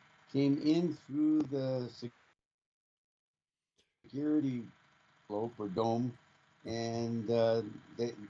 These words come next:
and they didn't, uh, they didn't detect it. So I'm wondering,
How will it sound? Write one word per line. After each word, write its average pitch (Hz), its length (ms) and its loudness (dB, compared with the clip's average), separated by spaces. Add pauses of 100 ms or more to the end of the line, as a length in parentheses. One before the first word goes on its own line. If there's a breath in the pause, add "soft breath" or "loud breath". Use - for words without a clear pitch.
(360)
and 110 340 -6
they 101 120 -4
didn't, 104 380 -4 (200)
uh, 107 100 4 (120)
they 107 120 0
didn't 104 300 0 (280)
detect 117 400 0
it. 95 160 -2
So 117 120 2
I'm 190 180 4
wondering, 151 540 2